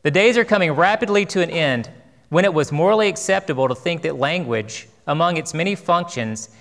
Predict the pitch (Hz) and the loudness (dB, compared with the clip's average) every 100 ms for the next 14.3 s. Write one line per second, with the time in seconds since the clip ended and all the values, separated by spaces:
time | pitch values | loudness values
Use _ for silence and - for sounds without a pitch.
0 | _ - 156 139 - 170 180 180 190 196 | _ -8 -4 -4 -2 0 2 0 -4 -4
1 | - 147 135 151 151 - 104 104 _ - | -6 -4 -2 -2 -2 -6 -8 -12 _ -14
2 | - 120 113 113 107 107 110 117 _ _ | -8 -6 -4 -4 -6 -8 -16 -20 _ _
3 | _ _ _ _ _ _ _ - _ _ | _ _ _ _ _ _ _ -20 _ _
4 | _ _ _ _ - 160 220 233 208 196 | _ _ _ _ -4 0 4 6 6 4
5 | 214 208 156 151 165 160 - - _ _ | 4 4 4 4 2 -4 -18 -20 _ _
6 | - 143 220 226 165 160 208 180 165 170 | -4 2 4 4 0 -4 -6 -4 -4 -2
7 | 185 156 - 185 - 165 185 190 135 98 | -4 -6 -4 -4 -4 -6 -4 -4 -4 -8
8 | 101 _ _ _ _ 254 - 185 156 165 | -16 _ _ _ _ -16 -12 -6 -4 -4
9 | 160 185 180 180 156 220 220 175 180 151 | -6 -8 -6 -6 -2 -2 -2 -2 -2 -2
10 | - 123 95 101 _ _ _ 147 165 190 | -4 -10 -10 -20 _ _ _ -4 0 0
11 | 185 190 190 196 180 - 208 208 170 180 | 2 0 0 0 -2 -2 -2 0 0 -2
12 | 175 160 190 196 127 - - _ _ _ | 0 -2 2 0 -2 -14 -20 _ _ _
13 | _ _ _ _ _ - 117 131 135 - | _ _ _ _ _ -14 -8 -8 -6 -4
14 | 160 170 165 | -2 -2 -4